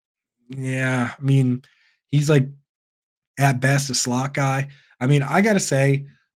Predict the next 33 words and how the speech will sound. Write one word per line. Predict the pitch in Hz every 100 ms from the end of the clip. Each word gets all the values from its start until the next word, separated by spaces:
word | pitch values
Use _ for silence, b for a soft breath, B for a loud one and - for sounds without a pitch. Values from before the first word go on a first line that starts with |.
| -
Bears | 139 190 190
fans | 190 156
don't | 127 123 160
like | 147 147
to | 131
hear | 117 127
it, | 151 139 _ _
but | 131 123 107 - _ _ -
Ryan | 127 151 214 214
Poles, | - 139 151 175 - -
the | 127
G | 123 131
M | 143
for | 147
this | 135 -
team, | 127 127 139 - _
gets | 143 139
so | - 131 160
much | 202 196
credit | - 147 143 170 -
for | 123
a | 123
lot | 123 135
of | 143
stuff | - 123 139 -
that | 123 120
is | 110
not | 113 120 147 165
really, | 113 113 131 139 139 131 123 117 _ _ _ -
in | 135
my | 135 170
opinion, | 139 131 123 120 113
incredible. | 107 117 104 90 _